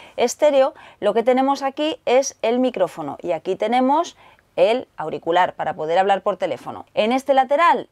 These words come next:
tenemos el botón dedicado a la cámara, el control de volumen, el botoncito, este sí, aluminio, que ya es Xperia, puro y duro, y aquí tenemos otra tapa. Si quitamos esta tapita, nos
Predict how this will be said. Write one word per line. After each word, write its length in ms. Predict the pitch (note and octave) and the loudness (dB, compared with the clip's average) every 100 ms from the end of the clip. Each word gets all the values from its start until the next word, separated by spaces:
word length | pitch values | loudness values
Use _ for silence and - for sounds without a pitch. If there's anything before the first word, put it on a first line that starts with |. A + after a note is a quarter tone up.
| _ | _
tenemos 380 | F#3+ G3 F#3+ G3+ | -6 -4 -6 -4
el 80 | |
botón 260 | F#3 F#3 F3 | -2 -2 -2
dedicado 360 | E3+ E3+ G3+ A#3 | -4 -2 0 2
a 60 | |
la 100 | C#4+ | 2
cámara, 480 | E4 D#4+ D#4 D#4+ D#4 | 2 0 2 2 2
el 80 | C4+ | -2
control 300 | G3+ E3+ F3+ | -4 -4 -4
de 80 | A#3 | 0
volumen, 560 | D4 C#4+ C4+ C#4 C4+ - - _ - | 0 0 -2 -2 -4 -10 -20 _ 2
el 300 | F#3 F#3 F#3 | 4 4 4
botoncito, 580 | F#3+ G3 G3 C4+ A#3 | 4 2 0 -2 0
este 220 | E3 - G3 | 0 0 -4
sí, 240 | C4+ B3+ - | -2 -2 0
aluminio, 800 | A3 G#3 G#3+ C4+ A3+ E3 D3 - | 0 0 -2 -4 -4 -6 -10 -8
que 220 | D#3+ D#3 | -4 0
ya 300 | D#3+ E3+ E3 | 2 4 4
es 420 | D#3+ D#3 D3+ - - _ _ _ - - | 2 -2 -6 -16 -20 _ _ _ -20 -18
Xperia, 500 | - G#3 F#3+ F#3+ - _ _ | -4 0 0 -2 -4 _ _
puro 160 | F3+ F3+ | -2 0
y 40 | |
duro, 300 | C#4 C4 C#4+ - - - | 2 2 0 -4 -20 -4
y 120 | B3 | 0
aquí 180 | C#4+ D4+ | 0 -2
tenemos 440 | D4 C#4 C#4 D4 - | -2 -2 -4 -6 -2
otra 320 | B3 A3+ G3 | -2 0 -4
tapa. 320 | C#3+ - - _ - _ | -6 -14 -18 _ -20 _
Si 160 | - E3+ | -16 -12
quitamos 600 | F3 A#3 A3 D#3 D3+ - - | -2 0 0 -4 -14 -18 -12
esta 260 | E3 A3+ | -8 -2
tapita, 520 | A#3 C#4 D#4 B3 C4 D#4+ _ _ _ - | -2 -2 -2 -2 -2 -4 _ _ _ -12
nos 400 | F#3 A3 C4+ | -4 -4 -4